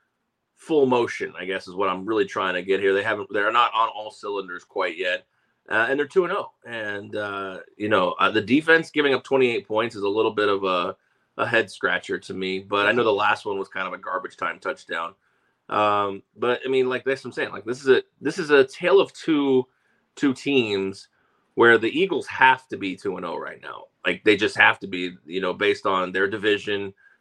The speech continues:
the talent. Whereas the Vikings being oh and two, to me, doesn't, doesn't really feel like it hurts that bad at the moment.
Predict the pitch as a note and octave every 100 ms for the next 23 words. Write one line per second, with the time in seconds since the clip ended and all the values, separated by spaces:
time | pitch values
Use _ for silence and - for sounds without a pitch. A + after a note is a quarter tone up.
0 | _ F#2+ - G#2 F#2+ F#2+ G2 G#2 G2+ G2
1 | G2 F#2+ G2 G#2 A#2 C3 A2 G2 A2 G#2+
2 | G#2 G2 F#2+ C#3 A#2+ G#2+ _ _ _ _
3 | _ _ _ - E3+ F3+ A#3+ D4+ G3 C#3+
4 | C3 C3+ _ _ _ _ _ _ _ _
5 | _ F#3 A3+ G3+ - - - _ _ -
6 | G#3 G#3+ - - E3+ D#3 - D3 E3+ D3
7 | C3+ B2+ C#3 C3 - _ - - G2 G2
8 | F2 E2+ F2+ F#2 F2 E2+ -